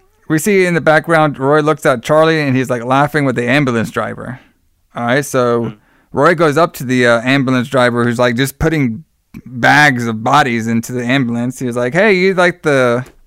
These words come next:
Speaker 1: ambulance taker?" He's like,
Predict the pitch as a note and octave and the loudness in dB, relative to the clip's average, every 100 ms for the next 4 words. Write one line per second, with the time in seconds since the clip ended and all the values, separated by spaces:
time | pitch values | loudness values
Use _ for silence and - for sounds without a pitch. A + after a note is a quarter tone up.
0 | _ D3 D#3+ D#3+ F3+ F3 - - _ _ | _ -2 0 0 -2 -4 -8 -20 _ _
1 | _ _ _ _ _ _ _ - D#3+ E3+ | _ _ _ _ _ _ _ -4 -2 0
2 | F#3+ D3 B2 | 0 2 -2